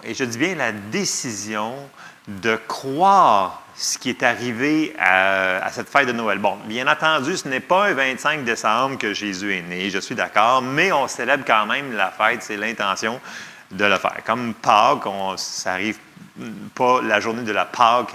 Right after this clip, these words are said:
actuelle, mais c'est pas grave, c'est l'important, c'est l'essence qu'on a. Donc, ce matin, c'est que, on sait qu'il y a des gens qui connaissent l'histoire, mais il y a beaucoup de gens qui ne la croient pas. Et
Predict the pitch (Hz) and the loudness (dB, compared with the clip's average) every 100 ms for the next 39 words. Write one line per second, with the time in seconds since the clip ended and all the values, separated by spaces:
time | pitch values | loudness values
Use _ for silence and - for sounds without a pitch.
0 | - 110 - - 104 147 165 117 156 185 | -8 -8 -8 -6 0 0 0 0 2 2
1 | - - - - - 180 180 117 107 147 | -4 -14 -18 -20 -4 0 4 4 4 4
2 | 143 117 104 - 127 123 113 - 135 139 | 2 -2 -4 -4 -4 -2 -2 -2 -4 -4
3 | - 139 139 123 - - - 98 110 131 | -4 -2 -2 -4 -10 -20 -10 -2 0 0
4 | - 123 123 123 - - - 120 101 87 | 2 0 0 -2 -4 -8 -10 -4 -4 -4
5 | 85 101 151 170 - - - - 247 208 | -2 2 2 2 -8 -14 -6 0 4 4
6 | 196 214 226 180 - - - _ 123 135 | 4 2 0 -4 -12 -20 -20 _ -6 -2
7 | 151 143 139 69 95 92 - - - - | 2 4 4 0 -12 -16 -18 -20 -20 -20
8 | - _ _ _ _ - 156 - 254 226 | -20 _ _ _ _ -6 -2 0 0 0
9 | 156 131 139 160 143 110 139 131 170 - | 2 2 2 0 0 -2 -2 0 -4 -6
10 | 104 - 123 143 160 - 123 165 185 196 | -8 -2 2 4 2 -2 -4 -4 -4 -6
11 | 135 160 180 135 117 117 117 - 143 117 | -4 -2 -2 -4 -4 -4 -6 -2 -2 -2
12 | 104 - - - 226 247 | -6 -12 -10 -2 -2 -2